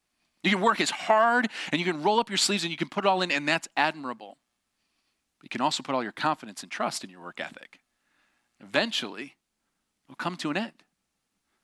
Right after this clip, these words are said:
We all age. At some point, we're broken. At some point, we can't lift that anymore. At some point, we can't stand anymore. It,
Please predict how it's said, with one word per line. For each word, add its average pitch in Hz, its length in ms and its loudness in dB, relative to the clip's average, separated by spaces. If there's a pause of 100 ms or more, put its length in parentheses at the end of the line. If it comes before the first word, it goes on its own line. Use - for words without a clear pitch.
(920)
We 165 300 2
all 185 300 2
age. - 540 -4 (920)
At 170 160 2
some 226 360 2
point, 233 460 0
we're 156 160 0
broken. 190 420 -2 (800)
At 185 140 4
some 247 380 4
point, 208 400 2 (120)
we 226 140 4
can't 226 440 2
lift 185 440 2
that 147 240 4
anymore. 113 500 -4 (160)
At 202 140 4
some 254 260 4
point, 240 280 2 (100)
we 214 100 4
can't 226 380 2
stand 240 460 2
anymore. 151 360 0
It, 160 180 2